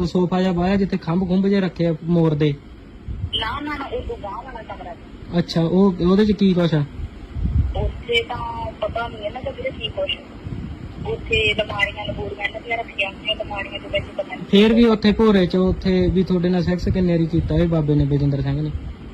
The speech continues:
Speaker 2: ਮੈਨੂੰ ਲੱਗਦਾ ਵੀਰੇ, ਅਹ, ਕੀਤਾ ਹੋਣਾ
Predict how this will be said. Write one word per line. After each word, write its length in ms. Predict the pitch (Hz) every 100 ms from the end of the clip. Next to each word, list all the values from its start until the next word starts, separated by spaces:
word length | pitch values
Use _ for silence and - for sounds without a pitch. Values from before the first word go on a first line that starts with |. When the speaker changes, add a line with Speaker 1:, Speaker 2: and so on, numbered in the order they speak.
| - - - - -
Speaker 2:
ਮੈਨੂੰ 280 | - 240
ਲੱਗਦਾ 240 | 233 220 247
ਵੀਰੇ, 420 | - 262 277 -
ਅਹ, 720 | - - - - - - - - -
ਕੀਤਾ 280 | - -
ਹੋਣਾ 640 | 233 226 - - - -